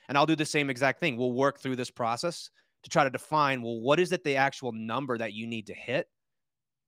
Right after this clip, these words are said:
And then let's use that to try to guide our decisions and what strategies we actually go after.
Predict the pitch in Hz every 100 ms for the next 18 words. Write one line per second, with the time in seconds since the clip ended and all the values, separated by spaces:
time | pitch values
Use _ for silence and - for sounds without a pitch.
0 | _ _ _ _ _ _ 131 131 127 120
1 | 131 131 131 110 131 131 131 _ - -
2 | 139 113 107 110 110 131 127 120 110 110
3 | 117 107 - 110 120 160 113 113 - -
4 | 110 107 107 98 104 101 - 95 90 85
5 | - -